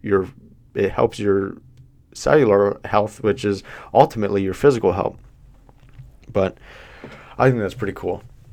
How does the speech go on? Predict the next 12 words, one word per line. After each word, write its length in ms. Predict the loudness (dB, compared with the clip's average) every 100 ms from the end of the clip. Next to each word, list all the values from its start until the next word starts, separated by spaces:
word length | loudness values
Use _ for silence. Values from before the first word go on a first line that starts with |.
| -20 -18 -20 -20 -20 -18 -18 -6
So 220 | 4 6
the 120 | 6 8
last 260 | 8 8
thing 260 | 2 2 2
that 320 | 4 4 -2
I'm 120 | -2 2
going 240 | 2 2
to 220 | 0 -2
cover 300 | 0 0 0
today 640 | -2 0 2 6 4 2 -2 -12 -4
is 520 | 0 0 0 -4 -14 -16 -10
modern, 580 | -2 0 0 -2 -6